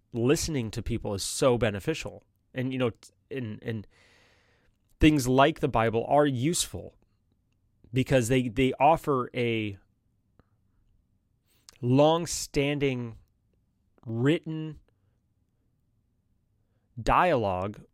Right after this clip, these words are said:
of the human condition and the human struggle, struggle and how people have learned to live life well through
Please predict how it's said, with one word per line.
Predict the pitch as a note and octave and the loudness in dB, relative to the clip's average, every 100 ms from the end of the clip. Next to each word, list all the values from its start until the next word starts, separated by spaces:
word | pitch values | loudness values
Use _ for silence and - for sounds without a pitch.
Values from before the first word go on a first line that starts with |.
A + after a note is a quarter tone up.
| _ | _
of | C3+ B2 | -4 -2
the | |
human | B2 - F3+ E3+ D#3 | -4 -2 -2 -2 -2
condition | C#3+ B2 B2+ C#3 | -4 -4 -6 -6
and | A#2+ | -6
the | A2 | -6
human | - B2 A#2 | -6 -6 -6
struggle, | - B2 A2 A2+ G#2+ - | -6 -4 -2 -4 -8 -10
struggle | - B2 A2+ | -4 -2 0
and | G#2+ | -2
how | A2 | 0
people | B2+ - C3+ A#2+ | 0 -2 -2 -2
have | B2 A#2 G2+ | -2 -2 -4
learned | C3 B2+ D#3 D#3+ D#3 D3 - | -2 4 4 4 -2 -8 -12
to | - D3 | -6 -2
live | B2+ B2+ C3 A2+ | 0 0 0 -2
life | A2 A#2+ A#2+ - | -2 -2 -2 -4
well | G2 A2+ G2+ - - _ _ _ _ _ _ _ _ _ _ _ _ _ | -4 -2 -4 -8 -18 _ _ _ _ _ _ _ _ _ _ _ _ _
through | _ - C3+ F3+ A3+ C#3 A#2+ B2+ | _ -6 4 6 8 6 4 0